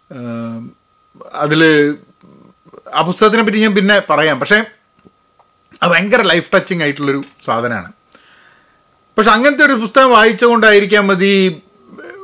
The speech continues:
വളരെ ലാഘവത്തോടു കൂടിയിട്ട് ഈ വിഷയം കൈകാര്യം ചെയ്തതെന്ന് എനിക്ക് തോന്നുന്നുണ്ട്. പല പല കാരണങ്ങൾ കൊണ്ട്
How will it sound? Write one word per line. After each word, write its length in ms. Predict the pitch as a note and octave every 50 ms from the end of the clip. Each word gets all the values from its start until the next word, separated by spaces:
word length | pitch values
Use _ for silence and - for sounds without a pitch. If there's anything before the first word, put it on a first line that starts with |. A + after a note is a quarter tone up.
| G#4 _ _ _ _ _ _ _ _ _ -
വളരെ 340 | F3 A#3+ E4 G4 F#4+ F#4+ F4+ C#4+
ലാഘവത്തോടു 1040 | A3 G3 F#3+ G3 G3+ G#3+ A3+ B3 C4+ B3+ - D4 D4+ C#4 C4+ G#3+ - - A#3+ A#3 G#3
കൂടിയിട്ട് 540 | G3+ F3+ F3 E3+ E3 E3 D3+ B2+ C3 D3 C#3 C#3+ E3+ - _ _ _ _ _ _ _ _ _ _ _ _ _ _ _ _ _ _ _ _
ഈ 140 | - F3+ D#3+
വിഷയം 380 | D#3+ D#3 C#3+ - D#3+ E3+ E3+ E3
കൈകാര്യം 440 | D3 C#3 C3 C3+ B2+ C3+ C#3 C#3 C3 A2+
ചെയ്തതെന്ന് 280 | A#2+ A#2 A#2+ A#2+ A2+
എനിക്ക് 160 | G#2+ G#2+ A2 G2
തോന്നുന്നുണ്ട്. 340 | G2+ G2+ G2+ F#2+ F#2 - - _ _ _ _ _ - - - - _ _ _ _ _ _ _ _ _ _ _ _ _ _ -
പല 220 | D#3+ D#3+ F3+ G#3
പല 300 | G#3+ E3 E3+ E3 F3+ G3
കാരണങ്ങൾ 540 | F#3+ E3 D#3 D#3 E3 E3 E3 E3+ E3 E3 E3 D#3+
കൊണ്ട് 360 | D3+ D#3 D3+ D3 C#3+ C#3+